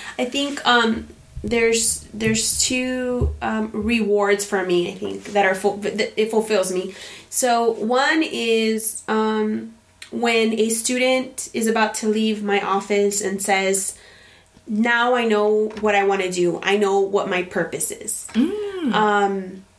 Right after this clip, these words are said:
Speaker 1: and they're happy about it. They're excited to start school,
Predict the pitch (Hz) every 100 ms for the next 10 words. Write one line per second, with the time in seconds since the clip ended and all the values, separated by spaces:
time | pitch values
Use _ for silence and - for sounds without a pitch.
0 | - _ - 208 202 202 202 196 196 190
1 | - - - 208 208 - 202 226 220 220
2 | 196 196 196 202 196 190 - 202 202 208
3 | 208 208 - 196 185 - - 208 196 180
4 | 175